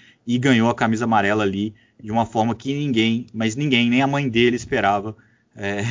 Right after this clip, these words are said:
<laughs> uma coisa, assim, completamente surreal e épica, e é por isso que é o lance épico da temporada. Nicolas, melhor momento da temporada, esse é um tópico que até se confunde um pouco com o épico, né?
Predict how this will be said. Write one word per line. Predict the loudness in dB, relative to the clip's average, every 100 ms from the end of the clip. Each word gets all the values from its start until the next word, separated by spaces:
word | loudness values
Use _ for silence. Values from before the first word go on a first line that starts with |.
| -6
<laughs> | -6
uma | -4 -2
coisa, | -2 0 0
assim, | 0 -2 -2
completamente | -4 -6 -2 0 0 0 -2
surreal | -2 -2 2 2 2 -4 _ -2
e | 2
épica, | 2 0 -6 -12 -8
e | -6
é |
por | -4 -6
isso | -6 -6
que |
é | -6
o |
lance | -4 -6 -6 -8
épico | -10 -8
da | -8
temporada. | -8 -8 -4 -4 -4 -6 -14 -16 -20 -20 -16
Nicolas, | -4 0 2 2 0 -2 -12 _ _ -4
melhor | 2 4 4 4
momento | 2 0 0 -2 -4 -2
da | -2
temporada, | -2 -2 2 4 4 2 -4 -12
esse | -4 -4 -2
é |
um | -4
tópico | -2 0 0 -4
que | -6 -4
até | -4
se | -6
confunde | -6 -6 -4 -2
um | -2
pouco | 0 -2 -2
com | -8 -4 -2
o | 2
épico, | 2 2 -2 -4
né? | -6